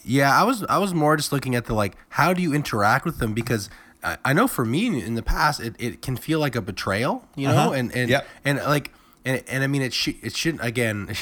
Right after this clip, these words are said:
Speaker 1: <laughs> people love making thing, everything all about them. <laughs> Like, I, you know, like, but it's just because, like, hey, we shared this thing. We both thought it was really important, and now you just don't think it's important anymore. Like, and it just, it's kinda confusing. And <clears throat> I, I don't,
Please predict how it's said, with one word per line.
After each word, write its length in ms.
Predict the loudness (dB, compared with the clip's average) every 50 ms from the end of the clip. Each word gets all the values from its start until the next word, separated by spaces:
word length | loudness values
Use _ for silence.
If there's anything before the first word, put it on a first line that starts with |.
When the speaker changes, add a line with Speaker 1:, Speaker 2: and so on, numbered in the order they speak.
| 2 2 2 0
Speaker 1:
<laughs> 300 | -4 -6 -6 -8 -16 -4 0
people 240 | 0 2 4 4 4
love 140 | 4 4
making 220 | 2 0 0 0 -2
thing, 160 | -2 -2 0 -2 -2 -4 -2 -2
everything 280 | -2 0 0 0 0 0
all 120 | 0 0
about 280 | 0 0 0 -2 0 0
them. 360 | 0 0 0 0 0 -2 0 0 0
<laughs> 80 | 2 2
Like, 260 | 2 2 2 0 0
I, 200 | 0 0 0 -2 -2
you 100 | -4 -2
know, 80 | -2
like, 400 | 0 0 0 -2 -4 -8 -14 -14 -4 0
but 200 | 0 0 0 -2 -10 -20 -20 -20 -18 -12 -8
it's 100 | -6 -4
just 140 | -4 -2 0
because, 280 | 2 2 2 2 2
like, 140 | 0 0 0
hey, 140 | 0 0 0
we 100 | 0 0
shared 320 | 0 0 0 0 0 -2
this 140 | -4 -6 -6
thing. 240 | -4 -2 -2 -2 -2
We 100 | -4 -4
both 280 | -4 -2 -2 -2 0 0
thought 120 | -2 -2
it 60 | -2
was 120 | -2 -4 -2
really 260 | 0 2 2 2 2
important, 420 | 0 -2 -2 0 0 0 -2 -2
and 60 | -4
now 100 | -2 -2
you 120 | 0 0 0
just 280 | -2 -4 -6 -8 _
don't 200 | -4 -2 -2 -2
think 160 | -2 -4 -6 -4
it's 120 | -6 -6
important 340 | -6 -4 -2 0 0 0 0
anymore. 380 | 0 0 0 2 2 2 2
Like, 240 | 2 0 -2 -4 -6 -14 -20 -20 -20 -20 -12 -4
and 140 | 0 2 2
it 140 | 2 2 2
just, 140 | 0 -2 0
it's 180 | -2 -2 -2
kinda 200 | -2 -2 -2 -2 -2
confusing. 600 | -2 -4 -4 -2 0 0 0 2 0 0 0 0
And 180 | -2 -2 -2 -4 -6 -10 -10 -12 -14 -18 -8 -4
<clears throat> 340 | -4 -2 -2 -4 -8 _ 0 2 4 4 2 2 -2 -6 -12 -16 -20 _ _ -20 -20 _ _ _ -20 -18 -14 -10 -6
I, 180 | -4 -4 -4 -4 -4
I 60 | -4
don't, 220 | -4 -4 -4 -4